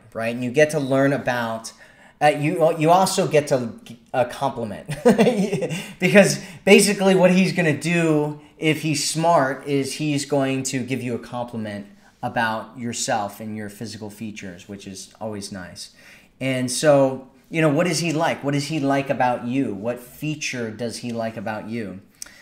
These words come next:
And, and again, we're kind of moving a little bit more into the flirty zone. And, and with all of these different questions, it, it's kind of a, not only asking him about it, but usually what ends up happening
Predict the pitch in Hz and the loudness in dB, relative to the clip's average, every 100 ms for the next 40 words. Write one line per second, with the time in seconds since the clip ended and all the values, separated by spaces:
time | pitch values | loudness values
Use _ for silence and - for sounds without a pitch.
0 | _ - 131 127 127 135 135 156 139 135 | _ -6 -2 -2 -2 -2 2 4 4 2
1 | 131 156 135 143 147 147 151 139 135 143 | 0 0 0 0 0 0 0 0 0 0
2 | 135 139 135 135 139 139 135 135 127 127 | -2 -2 -2 0 2 2 0 -4 -6 -6
3 | 123 135 123 123 117 - _ - 131 - | -6 -6 -4 -6 -8 -16 _ -6 -6 -4
4 | 131 131 127 110 110 104 110 127 139 151 | -4 -2 -4 -4 -6 -6 -8 -2 0 2
5 | 190 170 208 226 220 165 151 165 147 160 | 2 4 4 4 0 0 0 0 2 2
6 | 156 - 190 190 190 - - - 147 151 | 2 0 -4 -4 -8 -12 -10 2 2 4
7 | 151 139 - 180 214 175 160 139 139 175 | 0 0 -2 -2 2 6 6 6 4 4
8 | 185 185 165 143 151 - 151 127 135 170 | 4 2 2 0 -2 -2 -4 -4 -4 -4
9 | 180 143 147 160 180 139 143 135 135 - | -2 2 4 4 2 0 2 2 0 -12
10 | - - 165 220 208 202 196 143 147 147 | -20 -6 0 2 2 2 2 4 4 4
11 | 147 139 127 135 127 147 147 147 | 2 -2 -2 -4 -4 -2 -2 -4